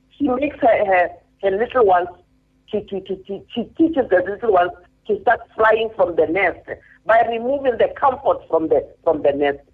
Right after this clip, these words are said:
And if we don't remove the comfort from, from, from, from the nest from them, it becomes a problem. Because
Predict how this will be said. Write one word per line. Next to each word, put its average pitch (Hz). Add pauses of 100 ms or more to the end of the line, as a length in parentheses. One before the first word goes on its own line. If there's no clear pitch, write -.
(260)
And 254
if 415
we 339
don't 277
remove 226
the 180
comfort 262 (400)
from, -
from, 180
from, 175
from 170
the 165
nest 220 (100)
from 160
them, 160 (420)
it 226
becomes 226
a 185
problem. -
Because 262